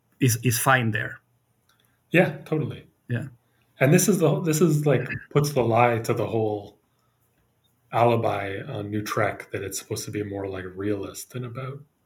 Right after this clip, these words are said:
Speaker 2: politics and about
Speaker 1: How is it more realist that a starship doesn't have proper lighting for people to know what they're doing when they're pressing buttons? It's
Speaker 2: Yeah.
Speaker 1: insane. Like,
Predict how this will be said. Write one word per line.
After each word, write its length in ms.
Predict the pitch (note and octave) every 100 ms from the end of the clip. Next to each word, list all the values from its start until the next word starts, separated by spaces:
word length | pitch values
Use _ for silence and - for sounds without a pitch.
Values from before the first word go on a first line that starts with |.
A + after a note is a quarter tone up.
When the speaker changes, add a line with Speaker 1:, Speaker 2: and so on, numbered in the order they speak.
| _ _ _ -
Speaker 2:
politics 800 | - A2 G#2 - C#3 - -
and 100 | C#3+
about 380 | B2+ B2+ C3 - _ _ _ _ _ -
Speaker 1:
How 120 | A3+
is 100 | A3+
it 100 | A3+
more 160 | A3
realist 680 | F3+ A3 F#3 C#3+ - - D3
that 300 | D#3 D3+ - -
a 100 | D3
starship 920 | - - E3 E3 - - C3+ A#2 - - _ _ _ _ _ _ _ _ _ -
doesn't 360 | C#3 E3 D#3+ D#3+
have 400 | - D#3 - -
proper 440 | - D#3 D3 D3+
lighting 480 | B2+ C3+ D3 C#3+ C3
for 180 | A#2 B2
people 340 | A2+ D#3+ D#3 B2
to 180 | C#3+
know 160 | C3+ C#3+
what 200 | D3 C3+
they're 120 | C3+
doing 320 | A#2 C#3+ C#3
when 160 | B2+ B2+
they're 160 | B2+ A2+
pressing 380 | D#3 - C3
buttons? 600 | A#2 B2+ - G#2+ - - _ _ _ - - - -
It's 200 | E3 G#3
Speaker 2:
Yeah. 80 |
Speaker 1:
insane. 760 | - C3 A#2+ - G3+ C#3+ A2+ - - -
Like, 300 | F3+ E3